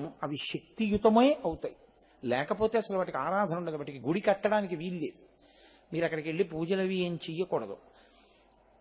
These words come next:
నేను మీకు ఒక విషయం చెప్పాలి అంటే అయ్యప్ప, అయ్యప్ప ఎక్కడ అమ్మవారితో కలిసి శక్తితో కలిసి ఉన్నట్లుగా ఎక్కడ ఉండదు, ఒక్కరే ఉంటారు.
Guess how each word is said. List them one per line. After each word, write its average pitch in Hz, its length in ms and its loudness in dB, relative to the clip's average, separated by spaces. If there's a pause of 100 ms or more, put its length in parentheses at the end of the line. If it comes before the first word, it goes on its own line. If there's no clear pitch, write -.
(140)
నేను 196 240 0
మీకు 208 260 2
ఒక 196 180 2 (380)
విషయం 208 420 0
చెప్పాలి 185 500 2
అంటే 170 220 -4 (120)
అయ్యప్ప, 165 500 2 (1120)
అయ్యప్ప 202 460 2 (120)
ఎక్కడ 202 360 2 (920)
అమ్మవారితో 220 800 6
కలిసి 190 400 0
శక్తితో 233 540 2 (120)
కలిసి 214 500 4
ఉన్నట్లుగా 208 600 2
ఎక్కడ - 420 -2
ఉండదు, 127 320 -8 (1080)
ఒక్కరే 202 440 4
ఉంటారు. 139 400 -4